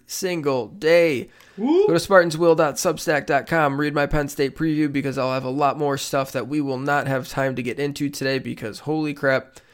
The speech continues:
Speaker 1: there is a lot going on, Matt, starting with
Speaker 2: Yeah.
Speaker 1: just the f-, the finally,
Speaker 2: Mm-hmm.
Speaker 1: finally,
Speaker 2: Mm-hmm. Mm-hmm. Mm-hmm.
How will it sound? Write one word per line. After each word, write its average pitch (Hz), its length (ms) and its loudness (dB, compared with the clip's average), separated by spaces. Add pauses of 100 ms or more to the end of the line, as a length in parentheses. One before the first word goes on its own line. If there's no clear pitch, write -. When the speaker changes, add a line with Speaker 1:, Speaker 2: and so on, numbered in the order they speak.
(240)
Speaker 1:
there 143 220 2
is 135 240 -4
a 117 140 -4
lot 127 500 -6
going 135 340 -4
on, 127 380 -4 (340)
Matt, 131 380 -2
starting 143 720 2 (720)
with 135 260 0
Speaker 2:
Yeah. 196 220 0 (840)
Speaker 1:
just 147 500 0 (400)
the 135 200 -4
f-, - 340 -10
the 135 220 -10
finally, 147 720 0 (380)
Speaker 2:
Mm-hmm. 104 480 -12
Speaker 1:
finally, 151 1120 0
Speaker 2:
Mm-hmm. 113 280 -4
Mm-hmm. 101 500 -12
Mm-hmm. 107 300 -12